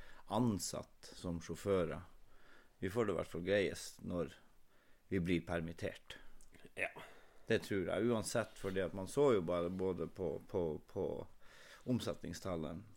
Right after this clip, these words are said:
Speaker 1: fra, ja, fra mandagen før, så var det nesten halvering av omsetningen som i hvert fall vi hadde. Og da er det snakk om mandag, ja.
Speaker 2: Nå har de jo satt, sagt, eh, litt på Stortinget om, eh,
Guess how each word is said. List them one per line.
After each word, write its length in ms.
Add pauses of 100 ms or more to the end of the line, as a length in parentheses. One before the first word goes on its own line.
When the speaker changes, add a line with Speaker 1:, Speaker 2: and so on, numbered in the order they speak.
Speaker 1:
fra, 220 (1120)
ja, 200
fra 160
mandagen 560
før, 240
så 220
var 100
det 140
nesten 500
halvering 680 (200)
av 240
omsetningen 640
som 160
i 60
hvert 100
fall 140
vi 140
hadde. 340 (800)
Og 80
da 80
er 100
det 80
snakk 200
om 120
mandag, 320
ja. 120 (920)
Speaker 2:
Nå 180
har 160
de 80
jo 80
satt, 300 (100)
sagt, 480
eh, 320
litt 240
på 160
Stortinget 640
om, 240
eh, 280